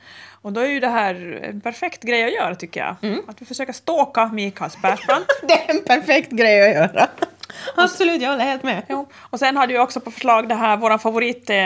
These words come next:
Speaker 1: T V-serie som alla, alla tycker man är helt konstig när man nämner att man gillar en finsk kriminalserie.
Speaker 2: Åh, Sorjonen.
Speaker 1: Sorjonen.
Speaker 2: <gasps>
Speaker 1: Jag tycker faktiskt att den är, den var så... Jag har ju sett, tror jag, alla avsnitt nu.
Speaker 2: Jag har, jag suger ju på karamellen även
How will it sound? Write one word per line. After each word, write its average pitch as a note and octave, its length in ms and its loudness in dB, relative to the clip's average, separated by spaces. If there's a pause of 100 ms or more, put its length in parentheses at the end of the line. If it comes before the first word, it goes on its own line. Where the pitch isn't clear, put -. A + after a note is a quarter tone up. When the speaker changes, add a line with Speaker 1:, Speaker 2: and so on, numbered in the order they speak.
(120)
Speaker 1:
T G3 140 2
V-serie F#3 560 0
som G3+ 200 -4
alla, G3 220 0
alla G#3+ 240 0
tycker G3 280 -2
man F#3 140 -4
är F#3+ 60 -2
helt G3 360 0
konstig G3 380 -4
när F#3 80 -2
man F3 180 -6
nämner F#3+ 300 -2
att F3+ 80 -14
man F#3+ 180 -2
gillar F#3+ 260 -2
en F3+ 120 -6
finsk - 600 -6
kriminalserie. F3+ 800 -4
Speaker 2:
Åh, F#3 320 6
Sorjonen. F#3 800 4
Speaker 1:
Sorjonen. F3+ 920 2 (400)
Speaker 2:
<gasps> E4 380 -2
Speaker 1:
Jag C#4+ 160 -4
tycker F#4+ 220 -2
faktiskt C4 360 -6
att A3+ 160 -8
den G#3+ 200 -4
är, G3 260 -4 (260)
den G#3 280 -2
var F#3+ 160 2
så... G3+ 140 -10 (160)
Jag G#3 60 0
har - 40 2
ju A#3+ 60 0
sett, - 200 -10
tror G#3 140 -4
jag, - 120 -4
alla G3+ 200 -2
avsnitt G3 540 0
nu. D3+ 240 -8
Speaker 2:
Jag F#3 300 0
har, A3 180 0
jag D#3+ 200 0
suger F#3 280 2
ju D3+ 60 0
på D#3 120 -10
karamellen C3 540 0
även C3 400 -4